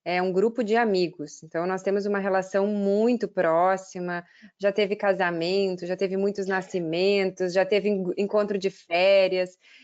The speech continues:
Então, ah, um rela-, um relacionamento muito próximo entre os integrantes do G cinco,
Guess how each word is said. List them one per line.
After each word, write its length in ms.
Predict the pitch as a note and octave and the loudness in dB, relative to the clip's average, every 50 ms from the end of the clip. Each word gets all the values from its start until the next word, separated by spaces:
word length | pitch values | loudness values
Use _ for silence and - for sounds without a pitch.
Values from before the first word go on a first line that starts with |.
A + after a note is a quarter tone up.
| _ _ _ | _ _ _
Então, 480 | G3 G3+ G3 - G#3 G#3 G#3+ A#3+ B3 A3+ _ - _ _ _ _ _ | -8 -6 2 4 4 6 6 4 0 -4 _ -20 _ _ _ _ _
ah, 340 | F3 G3+ G3+ G#3 G#3 G3 G3 | 0 2 2 4 4 2 2
um 40 | G#3+ | 2
rela-, 180 | A3 A3+ A#3 A3+ A3+ - - | 2 2 2 2 0 -4 -6
um 120 | G#3+ A3 | -6 -4
relacionamento 680 | G#3 G#3+ G#3+ A3 G#3+ - A#3 A3+ A3 A3 G#3+ A#3 A3+ A#3 | -2 2 2 0 0 0 -2 -2 -2 -2 -2 -4 -2 -2
muito 400 | A3+ A#3 C4+ D4 - - F4 D#4+ - | 0 0 -2 -2 -4 -6 -8 -8 -2
próximo 500 | - B3 A3 G#3 G#3+ A3 - - G#3+ G3+ G3 | 0 2 4 4 2 2 0 -6 -6 -2 -2
entre 200 | G#3+ B3+ - C#4+ | -2 -2 -2 -2
os 60 | A#3+ | -2
integrantes 540 | A#3+ A3 A3 G3 F#3+ F#3+ F3+ F#3+ F#3 F#3+ F3+ | -2 -2 -2 0 0 0 -2 -2 -4 -6 -6
do 80 | F3+ | -6
G 180 | E3+ E3 F3 E3 | -6 -4 -6 -8
cinco, 600 | - - - E3+ E3+ F3 G3 G3+ - D4+ D#4+ | -8 -10 -8 -8 -6 -6 -8 -6 -6 -8 -8